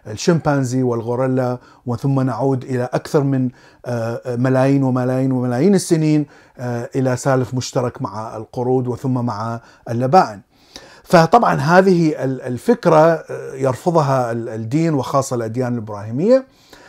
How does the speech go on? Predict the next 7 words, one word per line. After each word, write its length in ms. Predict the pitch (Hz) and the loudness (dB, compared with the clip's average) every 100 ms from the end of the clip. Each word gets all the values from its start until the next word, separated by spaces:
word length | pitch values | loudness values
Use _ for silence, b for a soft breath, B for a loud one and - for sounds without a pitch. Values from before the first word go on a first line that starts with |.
| b b - | b b 0
آه، 240 | 131 127 | 2 4
ولهذا 600 | 127 156 151 175 180 160 | 6 6 6 6 6 4
فهم 460 | 135 135 143 139 135 | 2 -2 0 0 0
يرفضون 680 | 135 - 139 135 143 143 | 0 0 0 2 4 2
هذه 220 | 123 123 | 0 -4
الفكرة. 360 | 120 - 123 123 B B B B | -4 -6 -10 -12 B B B B
لكن 320 | 220 226 226 | 2 2 0